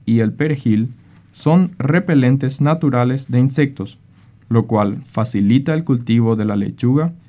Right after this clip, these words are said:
y se puede disminuir la cantidad de productos necesarios para el control de plagas. Existe una amplia variedad de plantas que se favorecen mutuamente entre ellas respecto a su crecimiento.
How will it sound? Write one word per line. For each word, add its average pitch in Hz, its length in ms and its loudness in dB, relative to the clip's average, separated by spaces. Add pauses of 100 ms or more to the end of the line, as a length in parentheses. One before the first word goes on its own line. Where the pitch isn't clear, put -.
(240)
y 160 120 0
se 160 140 -2
puede 123 360 2
disminuir 131 760 4 (120)
la 104 180 -6
cantidad 135 520 0
de 123 160 -2
productos 117 600 -4 (360)
necesarios 131 680 0
para 117 220 -2
el 120 100 2
control 113 440 -2
de 117 80 0
plagas. 120 480 -4 (1500)
Existe 135 720 0
una 123 220 2
amplia 170 400 2
variedad 120 500 0 (120)
de 104 140 -4
plantas 117 640 -2 (340)
que 131 140 0
se 139 180 0
favorecen 123 600 0
mutuamente 123 880 0
entre 107 400 0
ellas 120 340 -2 (360)
respecto 120 580 0
a 107 40 -4
su 95 200 -6
crecimiento. 120 600 0